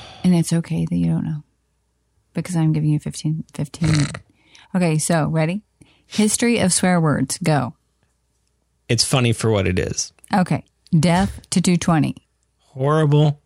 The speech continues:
Speaker 2: And I didn't <laughs> need a reminder of twenty twenty, but I watched it just because.
Speaker 1: Grand Tour, A Massive Hunt.
Speaker 2: Already talked about it.
Speaker 1: You did.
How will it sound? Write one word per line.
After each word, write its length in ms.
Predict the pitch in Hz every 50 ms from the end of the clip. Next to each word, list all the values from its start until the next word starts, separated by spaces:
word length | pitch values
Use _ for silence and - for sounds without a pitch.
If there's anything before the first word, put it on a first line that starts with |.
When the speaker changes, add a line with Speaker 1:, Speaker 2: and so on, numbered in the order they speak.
| _ _ -
Speaker 2:
And 120 | 123 113
I 60 | 113 110
didn't 300 | 104 127 123 117 120 113
<laughs> 20 |
need 140 | 117 110 151
a 120 | 143 107 - -
reminder 360 | 175 160 147 - 147 160 147
of 100 | 143 -
twenty 320 | - - 147 127 131 117
twenty, 400 | 110 - 123 113 113 104 92 - _ - - - - - - _ -
but 140 | - 104 101
I 60 | 104
watched 360 | 107 104 101 104 104 - -
it 80 | 117 -
just 220 | - 98 - -
because. 460 | - - - - 95 - 107 - - _ _ _ _ _ _ _ _ - 185 160
Speaker 1:
Grand 400 | - 170 170 170 170 175 180 -
Tour, 300 | - 185 175 170 170 170
A 100 | - 147
Massive 420 | 160 156 151 156 156 - 165 156 -
Hunt. 240 | - 165 151 135 -
Speaker 2:
Already 160 | 95 87 90
talked 260 | - 87 - 87 -
about 180 | - 80 80 87
it. 100 | - _ _ _ _ _ _ _ _ _ _ _ -
Speaker 1:
You 160 | 175 165 156
did. 280 | 143 143 156 151 -